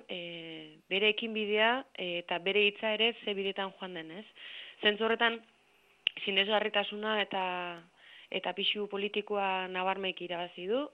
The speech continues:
eta, eta egia da, ba, bueno, Jesus Eguren batek, e,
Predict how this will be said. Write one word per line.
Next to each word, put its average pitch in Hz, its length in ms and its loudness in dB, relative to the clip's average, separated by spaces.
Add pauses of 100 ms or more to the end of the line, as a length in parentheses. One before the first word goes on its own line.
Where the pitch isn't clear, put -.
eta, 175 420 -10 (920)
eta 175 360 -4 (120)
egia 180 240 -2
da, 196 120 0
ba, 214 100 -2
bueno, 185 300 -10 (360)
Jesus 175 280 -6 (180)
Eguren 202 380 0
batek, 202 340 -2
e, 180 140 -6